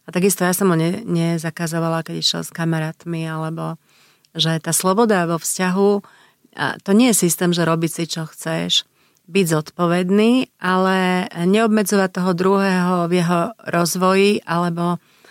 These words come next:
a, v jeho túžbách, v jeho. Ja napríklad veľmi rada chodím do kina, on kino neznáša, lebo sa mu tam zle dýcha, ale tak ja chodím s kamarátkami, hej.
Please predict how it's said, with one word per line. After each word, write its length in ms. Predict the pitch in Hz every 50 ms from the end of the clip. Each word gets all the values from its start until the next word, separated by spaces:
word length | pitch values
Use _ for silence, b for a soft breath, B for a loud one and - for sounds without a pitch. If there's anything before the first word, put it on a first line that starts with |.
| b b b b
a, 160 | _ - 170 165 170 170 165 165 165 165 165 165 165 175
v 260 | 214 254 - 165 156 180
jeho 200 | 180 160 165 156
túžbách, 720 | - - 185 185 196 196 185 - 180 175 175 175 175 175 -
v 160 | 165 165 175
jeho. 380 | 170 165 156 160 160 160 160 B B B B B B
Ja 120 | B - 226
napríklad 500 | 226 208 233 226 - 226 214 208 - - -
veľmi 320 | - 120 190 202 208 214 208
rada 220 | 190 190 190 202
chodím 260 | 180 - 196 185 185
do 80 | 180 180
kina, 380 | 180 - 185 175 160 151 156 165
on 80 | 170
kino 240 | 165 - 196 190 180
neznáša, 560 | 165 165 175 170 165 185 180 - - 185 175
lebo 60 | 170 170
sa 100 | - 175
mu 100 | 170 165
tam 220 | - 165 165 160
zle 200 | 160 170 160 160
dýcha, 440 | 156 160 151 147 - - 151 135 135
ale 160 | 160 170 180
tak 160 | 180 208 196
ja 80 | 214 202
chodím 240 | - 214 196 196 196
s 80 | -
kamarátkami, 800 | - - 185 170 165 165 160 156 156 - - - 151 147 151 151 156
hej. 200 | 165 170 175